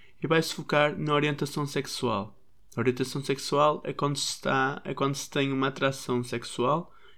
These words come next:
e ou romântica por alguém. Pela, por um homem, por uma mulher, ou pela fem-, feminilidade ou masculinidade de, de uma pessoa. E, pegando nisso, quero começar pelos termos androfílico e ginefílico,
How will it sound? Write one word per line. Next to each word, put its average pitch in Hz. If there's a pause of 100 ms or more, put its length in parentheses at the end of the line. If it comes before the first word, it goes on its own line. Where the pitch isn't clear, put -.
(160)
e 170
ou 135
romântica 131
por 143
alguém. 123 (760)
Pela, 123 (120)
por 127
um 127
homem, 160
por -
uma 131
mulher, 127 (500)
ou 196
pela 143
fem-, 156
feminilidade 147 (140)
ou 156
masculinidade 139 (120)
de, 143
de 139
uma 147
pessoa. 120 (640)
E, 151 (340)
pegando 143
nisso, 147
quero 139
começar 143
pelos 143
termos 127
androfílico 151 (120)
e 139
ginefílico, 139